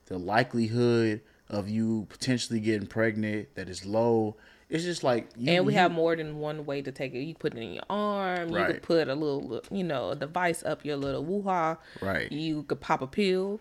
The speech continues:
Speaker 2: I pop pills, you know.
Speaker 1: Right.
Speaker 2: So it's like, it's so many different ways,
Speaker 1: Yeah.
Speaker 2: different avenues. I mean, literally, they give you a whole pamphlet.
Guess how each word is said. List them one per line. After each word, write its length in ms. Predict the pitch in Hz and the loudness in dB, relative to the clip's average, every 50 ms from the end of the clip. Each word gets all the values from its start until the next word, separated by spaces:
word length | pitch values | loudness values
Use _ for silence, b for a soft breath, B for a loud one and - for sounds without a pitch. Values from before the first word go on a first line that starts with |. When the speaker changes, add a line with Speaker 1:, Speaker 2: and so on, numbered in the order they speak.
| - _ - | -12 _ -6
Speaker 2:
I 320 | - 120 131 127 139 151 - | -2 0 0 0 -2 -4 -6
pop 240 | - 139 139 - - | -6 -6 -6 -4 -4
pills, 440 | - 208 180 - - - - - - | -4 -2 -2 -2 -4 -6 -8 -10 -6
you 140 | 143 170 170 | -6 -4 -4
know. 320 | 160 139 131 131 151 165 - | -4 -4 -6 -8 -10 -10 -6
Speaker 1:
Right. 280 | - 98 95 87 - - - | -2 -2 0 0 -2 -4 -6
Speaker 2:
So 140 | - - 170 | -4 -2 0
it's 180 | 165 170 170 170 | 0 0 0 -2
like, 180 | 156 135 - 147 | -2 -2 -2 -2
it's 120 | 160 - | -4 -4
so 300 | - - 165 165 165 165 | -2 -2 0 0 0 -2
many 320 | 165 160 160 160 160 156 | -2 -4 -6 -6 -6 -6
different 480 | 160 156 151 143 - - 147 147 147 143 | -6 -6 -6 -6 -6 -8 -10 -10 -8 -8
ways, 760 | 151 156 156 151 151 156 151 151 151 151 156 156 - - - - _ _ _ _ _ _ _ _ - - | -8 -8 -8 -6 -6 -6 -8 -8 -10 -12 -12 -14 -18 -20 -20 -20 _ _ _ _ _ _ _ _ -10 -4
Speaker 1:
Yeah. 140 | 113 113 107 | 0 0 0
Speaker 2:
different 200 | 101 98 - - | 0 0 -2 -2
avenues. 680 | 127 147 143 147 147 143 147 143 143 143 139 139 139 147 - | -2 -2 -4 -4 -6 -6 -6 -4 -4 -4 -4 -4 -4 -4 -4
I 60 | - 151 | -2 -2
mean, 200 | 156 151 147 147 | -2 -2 0 0
literally, 360 | 165 170 170 160 151 143 147 | 2 2 2 2 0 0 -2
they 120 | 139 156 160 | -2 -2 -2
give 140 | 165 156 | -2 -4
you 120 | 156 143 147 | -6 -6 -4
a 20 | |
whole 160 | 156 156 151 | -2 -2 -2
pamphlet. 500 | 151 - - - 147 135 - - 113 117 | -2 -4 -6 -8 -8 -8 -8 -12 -12 -12